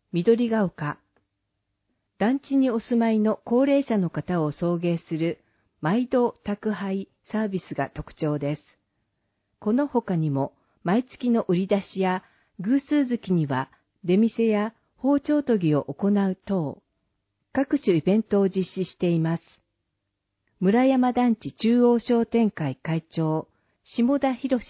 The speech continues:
さん。新青梅街道沿いの東大和警察署から江戸街道に向かう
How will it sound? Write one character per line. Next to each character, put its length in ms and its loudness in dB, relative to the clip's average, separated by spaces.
さ 160 -4
ん。 180 -6
新 320 -2
青 180 0
梅 180 2
街 240 -2
道 200 2
沿 280 0
い 20 2
の 280 0
東 400 -2
大 100 0
和 240 -2
警 200 0
察 260 -6
署 160 -6
か 160 -4
ら 200 -4
江 120 0
戸 140 0
街 280 -2
道 180 2
に 120 -2
向 120 -4
か 220 -4
う 200 -2